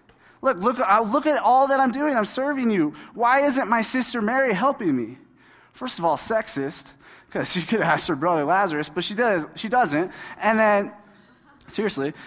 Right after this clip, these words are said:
and then, <laughs> and then Jesus responds, and Jesus says, "Martha," he essentially says, "You worry too much. Mary, Mary has chosen the good portion. She's chosen what will last."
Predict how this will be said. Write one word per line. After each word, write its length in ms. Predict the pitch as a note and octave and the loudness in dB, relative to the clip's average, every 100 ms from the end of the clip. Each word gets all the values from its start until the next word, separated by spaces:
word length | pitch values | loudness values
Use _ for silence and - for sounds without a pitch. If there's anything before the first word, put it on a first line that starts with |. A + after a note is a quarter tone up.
| - | -4
and 220 | G3 G#3 | 0 4
then, 380 | G#3+ G#3+ G#3+ G#3+ - - - - - - - - - | 4 4 4 0 -4 -14 -18 -20 -20 -20 -20 -20 -20
<laughs> 840 | - - _ _ _ _ _ _ | -20 -20 _ _ _ _ _ _
and 140 | E3+ G#3 | 0 2
then 140 | G#3 | 2
Jesus 380 | F3+ B3+ A#3+ G#3 | 0 0 0 -2
responds, 460 | F3 - A3+ G#3+ | -4 -2 0 0
and 100 | F3 | -2
Jesus 220 | F3 A#3+ G#3+ | -4 -4 -2
says, 280 | G3+ D#3+ - | -2 -4 -10
"Martha," 720 | E3 F#3 A#3 - D#3 A#2 B2+ - - _ _ _ | -12 -6 -6 -6 -8 -10 -10 -20 -20 _ _ _
he 80 | F#3+ | -8
essentially 340 | F#3+ A#3 A#3 | -4 -2 -2
says, 220 | G#3+ F3 | -4 -4
"You 120 | F3 G3 | -6 -6
worry 480 | F3 G3+ G#3+ A#3 | -8 -6 -6 -6
too 200 | A3+ G#3 | -6 -6
much. 580 | E3 F3 F3 - - - - _ _ - - - | -4 -6 -6 -14 -20 -20 -20 _ _ -20 -20 -10
Mary, 400 | D#3+ F#3 A#3 G#3 - - - | -4 0 0 -2 -6 -12 -6
Mary 460 | G3 G3 A#3 A#3+ | -4 -2 -2 -2
has 140 | A3+ G3+ | -2 -4
chosen 460 | - F#3+ F#3+ G3 | -6 -4 -4 -4
the 100 | E3+ | -4
good 260 | D3+ D#3+ D3+ | -4 -6 -6
portion. 540 | - E3+ E3+ - A#2+ - - - | -10 -10 -10 -12 -16 -20 -20 -10
She's 400 | - A3 G3+ - | -4 -2 -2 -6
chosen 600 | - E3+ F3+ G3+ G3 F3 | -8 -2 -2 -2 -4 -4
what 180 | D#3 C#3+ | -4 -4
will 180 | C#3+ B2+ | -6 -4
last." 760 | C#3+ D3 C3+ - - - - | -4 -4 -8 -14 -16 -18 -20